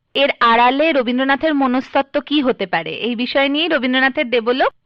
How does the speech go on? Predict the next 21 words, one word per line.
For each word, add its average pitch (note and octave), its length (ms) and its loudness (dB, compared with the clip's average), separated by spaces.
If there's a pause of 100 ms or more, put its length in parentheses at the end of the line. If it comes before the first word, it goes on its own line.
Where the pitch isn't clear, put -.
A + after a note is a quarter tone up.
এই C4+ 360 -2
থিসিসটি C#4 560 -6
আমি C4+ 200 0
দা-, A3+ 180 0
যাদবপুর A3 380 -2
ইউনিভার্সিটি B3+ 460 -4
থেকে B3+ 260 -4
করেছি, A3+ 480 -2 (300)
আহ, G#3 160 2
ডক্টরেট A3+ 420 -2
ডিগ্রিও A#3 360 -2
সেখান A3+ 340 -4
থেকেই B3+ 280 -4
পেয়েছি। A3 500 -2 (260)
আর G3+ 460 2
বই C4 420 0
আমি D#4 300 0
বেশিরভাগই D4 580 -2
লিখেছি D4+ 360 -4
রবীন্দ্রনাথের B3+ 680 0
উপরেই, F#3+ 420 -4